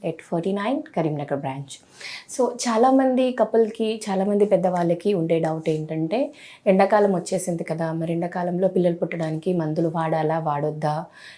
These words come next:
చాలామందికి అయితే వాడొద్దు, వాడితే, ఆ, సక్సెస్ రేట్ తక్కువగా ఉంటది అని చెప్పి చాలామందికి అపోహ ఉందన్నమాట. So, అసలు సైంటిఫిక్‌గా, ఆ, దాని వెనుకున్న రీజన్ ఏంటి? నిజంగానే తక్కువ ఉంటదా, లేదంటే ఎక్కువ ఉంటదా, మరి ఎలా ఉంటది అన్నది ఈరోజు మనం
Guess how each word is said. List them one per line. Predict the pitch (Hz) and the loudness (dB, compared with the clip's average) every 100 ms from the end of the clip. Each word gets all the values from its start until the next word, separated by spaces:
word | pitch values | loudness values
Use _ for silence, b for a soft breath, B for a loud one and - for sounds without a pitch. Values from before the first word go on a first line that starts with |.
| - 214 | -2 4
చాలామందికి | 214 220 214 208 214 | 6 6 6 4 4
అయితే | 208 240 | 4 2
వాడొద్దు, | 190 170 170 175 165 190 196 | 4 6 6 6 4 0 2
వాడితే, | 170 170 175 190 185 190 - 175 | 0 0 0 0 2 0 0 2
ఆ, | 165 | 2
సక్సెస్ | 165 185 180 170 | 0 -2 -2 -2
రేట్ | 180 175 | -2 -2
తక్కువగా | 170 - 165 170 | -4 -2 0 0
ఉంటది | 156 147 151 156 | 0 -2 -4 -4
అని | 147 - | -4 -8
చెప్పి | 156 247 | -6 -6
చాలామందికి | - 165 160 160 156 165 226 247 | -2 2 2 2 -2 -2 0 2
అపోహ | 208 175 - 175 | 2 2 2 0
ఉందన్నమాట. | 151 151 143 143 139 143 147 B B B B - - | -2 -4 -6 -8 -10 -12 -14 B B B B -2 8
So, | 277 | 8
అసలు | 277 240 262 | 8 2 2
సైంటిఫిక్‌గా, | 247 214 214 240 277 269 277 262 254 240 233 | 0 2 4 4 4 2 4 6 6 2 2
ఆ, | 202 196 - 233 | 4 4 -2 0
దాని | 190 185 | 2 4
వెనుకున్న | 185 185 196 220 220 208 196 185 | 4 2 2 0 2 0 0 2
రీజన్ | 180 208 233 220 | 4 6 6 4
ఏంటి? | 180 175 180 | 2 2 0
నిజంగానే | 185 185 233 247 247 | 2 4 4 4 2
తక్కువ | 240 160 - 170 | 0 -2 0 0
ఉంటదా, | 170 165 165 170 B B - | 0 0 -2 -4 B B 8
లేదంటే | 202 208 208 202 | 10 10 6 4
ఎక్కువ | 170 175 - 247 | 2 0 4 4
ఉంటదా, | 196 175 165 165 | 4 2 0 -2
మరి | 170 170 202 208 | -2 -2 0 4
ఎలా | 214 254 | 4 4
ఉంటది | 202 175 160 160 156 | 2 0 -2 -2 -2
అన్నది | 151 165 | -4 0
ఈరోజు | 262 214 185 202 | 0 2 0 0
మనం | 180 233 | 0 0